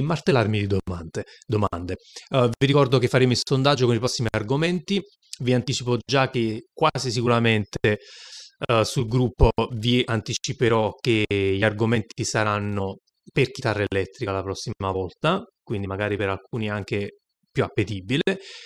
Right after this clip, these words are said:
e parleremo di tante, tante, tante cose. Partiremo veramente dalle cose fondamentali,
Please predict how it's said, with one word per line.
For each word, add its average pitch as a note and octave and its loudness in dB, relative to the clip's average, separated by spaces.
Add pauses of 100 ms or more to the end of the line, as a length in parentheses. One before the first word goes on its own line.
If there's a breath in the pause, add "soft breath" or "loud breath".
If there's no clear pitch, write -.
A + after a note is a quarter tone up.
(140 loud breath)
e G3 2
parleremo C3+ 2
di A2+ -2
tante, F#3 -2
tante, C#3 -2
tante A#2+ -2
cose. G#2 0 (220)
Partiremo B2 -2
veramente A#2+ -4
dalle A#2 2
cose C#3 -2
fondamentali, A#2 0